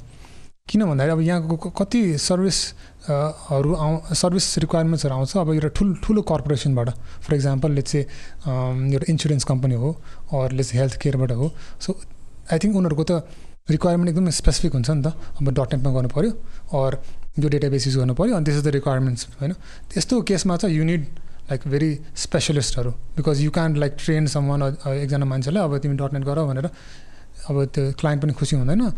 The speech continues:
अब यहाँ लर्निङ टाइम पनि बढी लाग्ने भयो। So त्यस्तो केसमा स्पेसलिस्ट चाहिन्छ। अनि अब अर्को चाहिँ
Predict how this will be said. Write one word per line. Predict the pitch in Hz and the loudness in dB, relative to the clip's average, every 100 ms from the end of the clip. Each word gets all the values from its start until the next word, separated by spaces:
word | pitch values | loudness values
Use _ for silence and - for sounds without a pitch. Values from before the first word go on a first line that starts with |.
| - - - - | 2 2 2 2
अब | 135 | 2
यहाँ | 143 139 | 2 2
लर्निङ | 143 143 | 2 2
टाइम | 135 135 | 0 0
पनि | 135 156 | 0 0
बढी | 131 127 | 0 -2
लाग्ने | 127 120 | -2 -4
भयो। | 120 - - - - - - | -6 -8 -12 -12 -12 -8 -4
So | 160 | 0
त्यस्तो | 151 165 | 0 0
केसमा | 160 196 170 | 2 0 0
स्पेसलिस्ट | - 147 - 156 - | -2 -4 -2 -2 -2
चाहिन्छ। | - 131 113 - - - 110 113 - | -2 -2 -2 -4 -12 -14 -14 -12 -4
अनि | 151 156 156 - - - | 0 0 -2 -12 -16 -4
अब | 165 170 - - - - - - - - - | 0 0 -2 -6 -2 -2 -2 -2 -2 -2 0
अर्को | 196 208 202 | 2 2 2
चाहिँ | 240 208 | 2 2